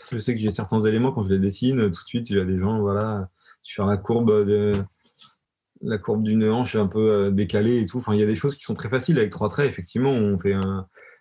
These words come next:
on fait une chute de rein, c'est assez facile. Après, est-ce que ça crée une émotion ou pas ? Ça, en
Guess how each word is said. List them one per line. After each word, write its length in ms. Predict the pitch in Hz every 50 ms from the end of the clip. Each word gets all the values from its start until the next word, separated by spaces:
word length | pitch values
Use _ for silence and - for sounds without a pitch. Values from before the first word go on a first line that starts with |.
| _ _ _
on 100 | 110 104
fait 120 | - 107
une 100 | 104 101
chute 200 | 95 - 104 101
de 80 | 98 110
rein, 220 | 113 123 135 147
c'est 120 | 139 117 101
assez 180 | 92 - 95
facile. 360 | 85 117 127 127 - 170 131 110
Après, 260 | 101 92 - 117 113
est-ce 100 | 101 -
que 80 | -
ça 140 | 98 - 107
crée 140 | - - 113
une 80 | 110 113
émotion 360 | 113 117 110 101 127 127 123
ou 60 | 120
pas ? 160 | 127 131 123
Ça, 120 | 104 104 98
en 160 | 98 98